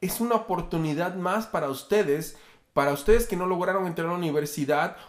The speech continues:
o que quizás no tienen la oportunidad de tener que movilizarse hasta una universidad todos los días y quieren tomar un,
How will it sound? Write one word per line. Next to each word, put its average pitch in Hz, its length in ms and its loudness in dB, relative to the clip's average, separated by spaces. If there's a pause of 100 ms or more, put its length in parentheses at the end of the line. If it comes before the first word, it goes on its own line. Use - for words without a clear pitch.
(100)
o 143 100 0
que - 160 10
quizás 220 600 -2
no 240 100 0
tienen 233 240 0
la 220 80 4
oportunidad 190 640 2
de 196 80 0
tener 190 320 -6
que 202 100 2
movilizarse 151 1300 -2 (240)
hasta 151 320 0
una 190 180 -2
universidad 170 640 -2
todos 180 160 -4
los 190 220 0
días 185 400 0 (260)
y 165 180 -6
quieren 277 300 -2
tomar 220 300 4
un, 220 140 4